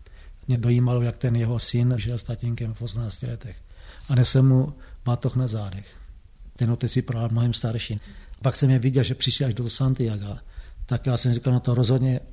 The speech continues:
musí toho syna úžasně táhnout k Pánu Bohu, protože to se nedá na to zapomenout.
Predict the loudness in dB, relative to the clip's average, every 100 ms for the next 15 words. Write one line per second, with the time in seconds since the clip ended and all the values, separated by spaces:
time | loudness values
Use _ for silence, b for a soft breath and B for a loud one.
0 | -10 2 4 4 2 0 -2 -2 -6 -2
1 | -2 -2 -8 -12 -4 0 2 0 -2 -4
2 | -4 b b b b -4 0 0 -2 -4
3 | -6 -4 -4 -6 -8 -10 -12 -10 -6 -2
4 | -2 -4 -6 0 0 2 0 0 -2 -2
5 | -2 -4 -4 -6